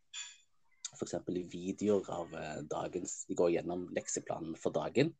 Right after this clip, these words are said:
Og det, og det er det vi starter med om morgenen. Det, vi starter med å gå gjennom, ja, hva har Ingrid sendt oss i dag, ikke sant? Og så ser vi, OK, i dag skal vi gjøre det, og det, og det, og det. Og så hjel-, de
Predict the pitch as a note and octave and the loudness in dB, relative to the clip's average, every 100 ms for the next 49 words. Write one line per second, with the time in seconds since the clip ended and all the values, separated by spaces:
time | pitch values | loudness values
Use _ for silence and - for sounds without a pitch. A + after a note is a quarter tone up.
0 | _ _ - - - - - - _ - | _ _ -20 -20 -20 -20 -20 -20 _ -6
1 | G2 G2 - G2 F#2+ G2 F#2+ G#2 - F2+ | 6 8 8 8 8 8 8 6 6 4
2 | - - F#2+ G2 F2 A#2 C3 G#2+ F2+ F#2 | 4 -2 4 4 4 4 2 0 -2 -6
3 | - - - - F#2+ F2+ F2 E2+ - - | 2 2 2 -2 0 0 0 0 0 -2
4 | F2 F2+ F#2 G#2+ A#2 A2+ A2 G2+ F2+ F2+ | 0 -2 -2 2 2 2 0 0 -2 -2
5 | - - _ _ - - G#2 - - F2 | -8 -20 _ _ -12 0 0 2 -2 -2
6 | - - - - - - - - - - | 0 -2 -4 -6 -2 0 2 0 -2 -8
7 | - - - - - - - E2 F2 E2 | -8 -8 -18 -18 -10 -6 -2 2 4 2
8 | _ - - - - _ - - - F2 | _ -20 -20 -20 -20 _ 2 4 6 6
9 | F#2 F2+ F2+ F2 F2 - - F#2 F#2 F2+ | 8 6 6 6 4 2 2 2 4 2
10 | F#2 G2 G2+ F#2+ F#2 G#2+ C3+ C#3 B2+ - | 2 2 4 2 2 2 4 2 0 2
11 | G2+ G#2+ A2+ - F#2 F#2 F2+ - - C3+ | 2 2 0 -2 2 2 2 -2 2 4
12 | E3+ - _ _ - _ _ - - - | 4 0 _ _ -20 _ _ -10 -2 2
13 | G#2 F2 - - | 6 4 4 2